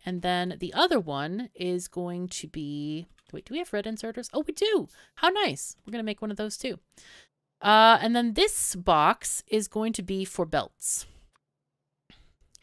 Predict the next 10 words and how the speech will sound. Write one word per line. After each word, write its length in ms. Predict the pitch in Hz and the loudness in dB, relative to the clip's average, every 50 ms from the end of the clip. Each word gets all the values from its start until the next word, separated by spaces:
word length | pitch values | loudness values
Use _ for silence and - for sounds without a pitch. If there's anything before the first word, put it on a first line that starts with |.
| _ _ _ _ _ _ _ _ _ - | _ _ _ _ _ _ _ _ _ -4
And 80 | 123 | -2
actually, 300 | 165 247 - - - 143 | 0 0 0 -2 -4 -4
I 60 | 117 143 | -4 -4
probably 840 | - - - - - - 269 330 359 349 - 208 175 170 175 175 | -4 -8 -16 -8 -4 -2 0 0 0 0 -2 -2 -4 -4 -4 -6
need 240 | 170 170 170 165 - | -6 -6 -8 -8 -8
to 80 | - 170 | -8 -8
have 420 | 160 160 156 151 151 147 151 147 - - | -6 -4 -2 0 0 0 -2 -4 -8 -12
another 300 | - 165 160 160 156 160 | -12 -10 -8 -8 -8 -8
box 720 | 151 - 151 151 151 151 147 - - - - - - - | -6 -6 -4 -2 -2 -2 -4 -6 -10 -12 -10 -10 -10 -12
down 680 | - 185 - 160 156 156 147 147 147 143 147 147 156 | -12 -12 -10 -8 -6 -4 -4 -4 -4 -4 -6 -6 -8